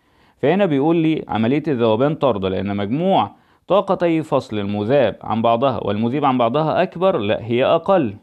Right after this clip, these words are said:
يبقى أنت هتستبعد كمان ألف وتختار له الاختيار ج، لأن مجموع طاقتي فصل جزيئات المذاب عن بعضها والمذيب عن بعضها أقل من طاقة الإيماء، هيبقى الاختيار ج. سؤال رقم حداشر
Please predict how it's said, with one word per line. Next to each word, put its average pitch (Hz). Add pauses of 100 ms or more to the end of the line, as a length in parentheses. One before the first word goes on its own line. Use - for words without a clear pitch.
(120)
يبقى 110
أنت 131
هتستبعد 113 (500)
كمان 139
ألف 151 (140)
وتختار -
له 120
الاختيار 107 (100)
ج، 113 (100)
لأن 101
مجموع 107
طاقتي 120
فصل 113 (420)
جزيئات 107 (360)
المذاب 123
عن 113
بعضها 101
والمذيب 104
عن 131
بعضها 147
أقل 131
من 107
طاقة 113
الإيماء، 101
هيبقى 95
الاختيار 92 (120)
ج. 123 (960)
سؤال 143
رقم 165
حداشر 104